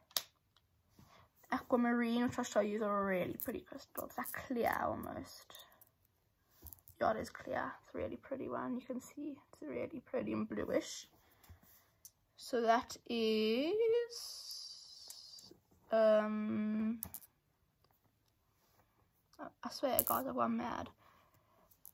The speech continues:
That's aquamarine. Then there's the green adventurine,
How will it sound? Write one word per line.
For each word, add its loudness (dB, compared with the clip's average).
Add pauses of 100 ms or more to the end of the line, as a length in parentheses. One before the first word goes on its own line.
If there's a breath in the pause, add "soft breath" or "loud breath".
(100)
That's -2
aquamarine. 0 (1000 loud breath)
Then 2
there's 2
the -2
green 0
adventurine, 0